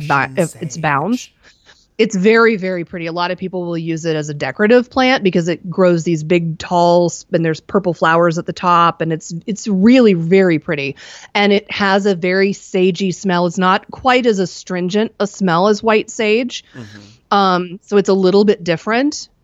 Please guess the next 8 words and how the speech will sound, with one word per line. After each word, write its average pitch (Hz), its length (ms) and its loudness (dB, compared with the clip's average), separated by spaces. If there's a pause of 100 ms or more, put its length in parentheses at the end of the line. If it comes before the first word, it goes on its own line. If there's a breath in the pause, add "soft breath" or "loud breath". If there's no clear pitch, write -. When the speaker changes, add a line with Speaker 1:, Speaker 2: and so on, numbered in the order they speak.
Speaker 1:
Um, 185 360 0
and 202 140 2
it's 190 140 -2
a 226 40 4
little 311 240 2
bit 254 200 0
different 202 360 0
energetically. 175 720 0